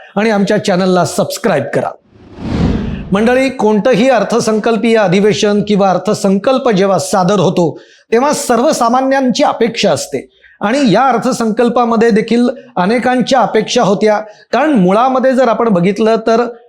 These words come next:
महायुती सरकारचं हे पहिलं अर्थसंकल्पीय अधिवेशन आहे. म्हणजे जसं हे सरकार स्थापन झालं, त्याच्यानंतरचं हे पहिलं अधिवेशन, त्यामुळे विशेष लक्ष या अधिवेशनाकडे लागलेलं होतं. त्यात आपण जर बघितलं, तर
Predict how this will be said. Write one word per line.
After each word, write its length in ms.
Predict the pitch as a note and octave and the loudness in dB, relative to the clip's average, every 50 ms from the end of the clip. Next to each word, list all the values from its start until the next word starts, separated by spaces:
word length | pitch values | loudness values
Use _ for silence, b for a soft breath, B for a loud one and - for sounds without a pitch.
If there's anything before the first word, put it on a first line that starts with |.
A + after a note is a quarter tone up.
| B - | B -2
महायुती 840 | E3+ D#3+ F3 F3+ F#3 F#3+ E3+ F#3+ B3+ D4 C#4 B3+ A#3 - A#3+ B3 A#3+ | 0 2 2 2 2 2 2 0 2 2 2 0 0 0 0 0 0
सरकारचं 720 | - - - F#3+ F3+ F#3 F#3 A3 G#3+ A3 - - - A#3+ | -2 0 -2 0 0 0 0 0 0 0 -2 -2 0 0
हे 280 | B3 G#3 - - A3+ A#3+ | 0 0 0 -2 -2 -2
पहिलं 680 | A#3+ - - - G3+ F3+ E3 A#3 C4 D4+ D4 B3+ - - - - _ - | -4 -6 -4 -2 0 0 2 2 2 2 0 0 -2 -6 -10 -14 _ -4
अर्थसंकल्पीय 800 | G3+ G#3+ - - A3 - A3+ G#3+ G#3+ F#3+ A3 A3+ G#3 G#3+ A3 G#3 | -2 -2 0 0 -2 0 0 0 0 0 0 -2 0 0 0 2
अधिवेशन 500 | G3 F3 D#3 F3 E3+ E3+ C3 C#3+ E3 B2+ | 2 2 2 2 2 2 0 0 -2 -4
आहे. 80 | G#2+ F#2 B B B B B B B | -4 -10 B B B B B B B
म्हणजे 420 | E3 F3 F#3 F#3+ G3+ G#3+ G3+ G#3 B B B B B D3 | -2 0 2 2 2 2 0 -2 B B B B B -2
जसं 300 | C3 F3+ F#3+ G3 C4 C4 | 0 0 0 0 2 2
हे 160 | A3 A#3+ A#3+ | 2 2 0
सरकार 380 | - - A3 G#3 G#3+ A#3+ A#3+ G#3+ | 0 0 -2 -2 0 0 -2 -2
स्थापन 440 | - - - G3 F#3+ G3+ A3+ A#3 | -2 -2 -2 -2 0 0 0 0
झालं, 200 | G#3 G#3+ A3 B3 | 2 2 2 0
त्याच्यानंतरचं 760 | C4+ C4+ A3+ F3+ - G3+ G3+ G3+ G3+ G3+ G3 A3+ G#3+ G#3 A3 A3 | 0 0 -2 -2 0 0 0 0 0 0 0 -2 -2 0 0 2
हे 120 | F#3 G3+ | 2 0
पहिलं 300 | G3 G3+ E3+ D#3 F3 G#3 | 0 2 2 2 2 2
अधिवेशन, 500 | G#3+ F#3+ G3 G#3 G#3 G3 C3+ - A#3 B3 A#3+ B3 - b b b b b b b | 2 2 2 2 2 0 0 0 -2 -2 -4 -8 -14 b b b b b b b
त्यामुळे 420 | - G#3+ A#3 C4 C4+ C4+ C#4+ D4+ C#4+ | 0 0 0 0 2 2 2 2 2
विशेष 480 | F#3+ D3+ - - - C4+ C#4+ - - - | 2 2 0 0 0 0 0 -2 -2 0
लक्ष 320 | F3 F3 A#3 A#3+ A#3 - C4+ | 0 0 0 0 -2 0 0
या 240 | C#4 C#4 B3+ G#3+ | 2 2 2 2
अधिवेशनाकडे 760 | F#3+ F#3 F#3+ G3+ G#3+ G3 - G#3+ G#3 G#3 G3+ G#3 G3+ G3 G3+ F#3+ | 2 2 2 2 2 0 0 0 0 0 0 0 0 2 2 2
लागलेलं 340 | D#3+ D#3 F3+ F#3+ G#3 G#3 | 2 2 2 2 2 2
होतं. 280 | G3 G3+ G3 A3 A#3 A#3+ A#3+ B B B B B _ _ - | 2 0 0 0 -2 -2 -4 B B B B B _ _ -2
त्यात 220 | A3 A3 A#3+ C4+ C#4 - - - - | 0 0 0 0 -2 -4 -8 -4 -4
आपण 240 | A3+ F#3+ A3+ G#3 G#3+ | -2 0 0 0 2
जर 160 | G3+ A3 G#3+ | 2 2 2
बघितलं, 400 | F#3 E3+ E3 G3+ G3 A3 G#3 G#3+ | 2 2 0 0 0 0 0 0
तर 340 | G#3 G#3+ G#3+ G3 G3 G3 | 0 0 0 2 2 2